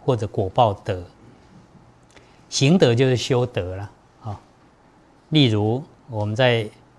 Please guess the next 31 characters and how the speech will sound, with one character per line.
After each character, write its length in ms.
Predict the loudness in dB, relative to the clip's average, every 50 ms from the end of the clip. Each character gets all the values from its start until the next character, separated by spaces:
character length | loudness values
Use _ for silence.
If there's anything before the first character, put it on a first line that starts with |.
| _ -16
啊， 280 | -16 -14 -14 -14 -16 -14 -8
这 120 | -6 -6 -4
个 580 | -2 -2 -2 -2 -4 -4 -6 -8 -10 -10 -10
世 260 | -8 -4 -2 -2 0
界 240 | 0 2 0 0 0 -4 -14 -20 -20 _ _ _ _ _ _ _ _ _ -6
来 300 | -4 -4 -4 -4 -6 -8 -12 -18 -20 _ _ _ _ _ _
学 260 | -12 -6 -4 -2 -2
得 160 | -2 -2 -2
念 220 | 0 0 0 0 0
佛 180 | -2 -4 -4
三 200 | -2 0 0 0
昧， 260 | 2 0 -4 -4 -6 -8 -14 -16 -14
哎， 100 | -14 -14 -14 -12
可 100 | -8 -8
以 80 | -8 -8 -10 _ _ _ _ _
看 180 | -2 -2 -2 -2 -2
到 200 | -2 -4 -4 -6 -12 _ _ _ _ -12
他 180 | -8 -8 -8
方 300 | -6 -6 -6 -6 -6 -8
佛 300 | -10 -10 -10 -10 -10 -10 -12 _ _ _ _ _ _ _ _ _ _ _ _ _ -12
啊， 160 | -12 -12 -10
这 160 | -6 -6 -6
是 300 | -6 -4 -6 -6 -6 -8 -12 -12
修 320 | -8 -2 0 0 0 0
德。 260 | -2 -4 -6 -8 -8 -10 -16 _ _ _ _ _ _ -20 -20 -20 _ _ _ _ _ _ _ _ _ _ _ _ _ _ _ _ _ _ _ _ _ _ _ _ _ _ _ _ _ _ _ _ _ _ _ _ _ _ _ _ _ _ _ _ -2
那 140 | 2 2 4
另 200 | 6 6 6 8
外 160 | 8 6 6
果 200 | 4 2 0 2
报 240 | 4 4 4 4 4
德， 400 | 2 -2 -2 -2 -2 -2 -6